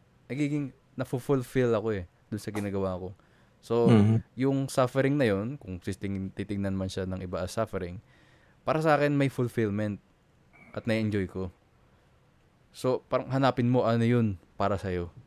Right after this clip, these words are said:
Speaker 1: yung ganun.
Speaker 2: Oo. Yun, yun din yung ano eh, yun din yung laging sinasabi ng mga talagang mayayaman na tao. Parang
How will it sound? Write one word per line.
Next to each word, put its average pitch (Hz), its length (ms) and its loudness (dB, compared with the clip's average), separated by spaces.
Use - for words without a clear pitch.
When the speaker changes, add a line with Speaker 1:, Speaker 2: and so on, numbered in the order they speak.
Speaker 1:
yung 95 160 -4
ganun. 92 320 -4
Speaker 2:
Oo. 95 480 2
Yun, 156 240 10
yun 185 240 12
din 180 320 8
yung 135 80 0
ano 135 160 2
eh, 110 320 -2
yun 131 240 4
din 131 160 4
yung 131 180 2
laging 120 320 4
sinasabi 107 480 4
ng 104 80 -2
mga 98 400 -2
talagang 101 320 2
mayayaman 98 640 0
na 95 60 -6
tao. - 420 2
Parang 95 320 -2